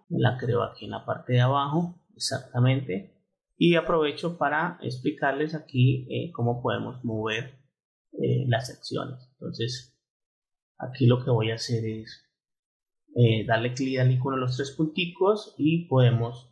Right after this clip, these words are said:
duplicar la sección, moverla, eh, eliminarla o combinarlas, ¿sí? Entonces vamos a, a moverla y aquí ya nos aparece para moverla si la queremos tirar hacia abajo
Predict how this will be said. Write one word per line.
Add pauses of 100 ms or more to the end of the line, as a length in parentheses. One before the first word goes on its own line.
(140)
duplicar
la
sección,
moverla, (380)
eh,
eliminarla
o
combinarlas, (280)
¿sí?
Entonces
vamos
a, (580)
a
moverla (600)
y
aquí
ya
nos
aparece (480)
para
moverla
si
la
queremos
tirar
hacia
abajo